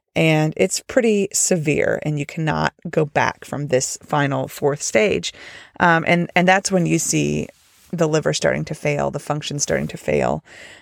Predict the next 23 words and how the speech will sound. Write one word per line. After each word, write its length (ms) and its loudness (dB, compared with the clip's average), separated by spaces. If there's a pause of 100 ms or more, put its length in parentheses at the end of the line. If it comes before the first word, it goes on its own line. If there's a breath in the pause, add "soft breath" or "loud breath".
(140 loud breath)
Um, 500 2 (400)
so 180 2
those 300 4
are, 180 4
those 320 2
are 80 4
kind 220 0
of 160 -2
the 120 2
four 340 2
stages 480 0
it 100 -4
progresses 580 -4
through. 360 -6
And 260 -6 (320 loud breath)
early 320 4
on, 360 4
you 80 0
might 180 2
be 80 2
able 180 0
to 140 -8
reverse 580 0